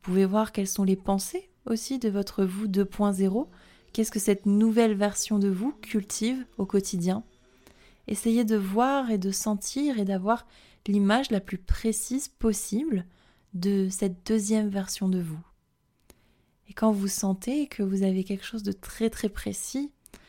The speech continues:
eh bien vous allez pouvoir mentalement ou physiquement, si vous le pouvez, une fois de plus, avancer vers cette version de vous. Et en fait, vous faites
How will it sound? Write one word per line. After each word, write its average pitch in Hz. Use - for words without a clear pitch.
eh 202
bien 208
vous 202
allez 196
pouvoir 208
mentalement 202
ou 208
physiquement, 196
si 226
vous 180
le 175
pouvez, 185
une 277
fois 190
de 180
plus, -
avancer 202
vers 202
cette -
version 190
de 180
vous. 165
Et 196
en 196
fait, 233
vous 208
faites 190